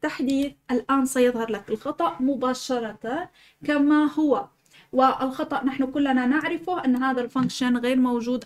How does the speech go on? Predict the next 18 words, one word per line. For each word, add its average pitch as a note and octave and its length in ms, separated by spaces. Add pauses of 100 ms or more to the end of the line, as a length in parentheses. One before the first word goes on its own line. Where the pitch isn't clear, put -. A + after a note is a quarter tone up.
أو E4+ 280
غير A#3 460
معرف. A3 520 (240)
والآن D4 520
مباشرة D4+ 840
لو G#3 280
قمت D#4+ 380
أنا B3 260 (520)
بمسح D4+ 560
هذا A3 260
أو B3 200
تعليقه، G#3+ 720 (400)
وهنا C4 460 (320)
أعدت D4 580 (260)
الجيسون A#3+ 840
عادي A3+ 500
ومسحت A#3+ 500
التكست A3 560